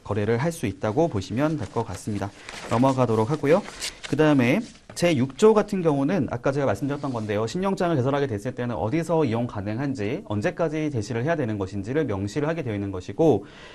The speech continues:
유효일이라고 하는 것들은 주의할 게 뭐냐면 대금을 결제를 하는 곳, 날짜를 말하는 것이 아니고요.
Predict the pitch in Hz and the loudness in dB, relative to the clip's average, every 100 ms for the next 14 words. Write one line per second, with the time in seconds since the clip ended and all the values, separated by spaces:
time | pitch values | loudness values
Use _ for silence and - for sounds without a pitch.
0 | - 135 143 214 202 196 165 143 165 170 | -6 0 6 8 6 4 2 2 2 0
1 | 147 147 143 143 151 151 123 101 104 151 | -2 -2 -6 0 0 2 0 0 0 -2
2 | 120 98 123 123 190 196 - 113 110 196 | -2 -2 -2 0 -2 -2 -2 -4 0 0
3 | 190 170 190 156 85 - - 123 131 113 | 0 0 -2 -4 -6 -10 -6 -4 -2 -2
4 | 110 165 110 117 127 123 120 92 95 120 | 0 2 2 0 0 -2 -4 -6 -6 0
5 | 160 | 0